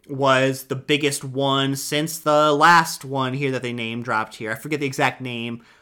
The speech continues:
um, off the top of my tongue. It's, like, Syraxes or whatever. Um,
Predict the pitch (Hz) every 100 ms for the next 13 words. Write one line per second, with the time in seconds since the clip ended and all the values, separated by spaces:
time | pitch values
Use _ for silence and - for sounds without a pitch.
0 | _ 123 123 117 127 131 120 135 131 151
1 | 139 156 127 123 127 - 131 127 123 131
2 | 127 127 123 123 123 120 - - - -
3 | 143 139 131 127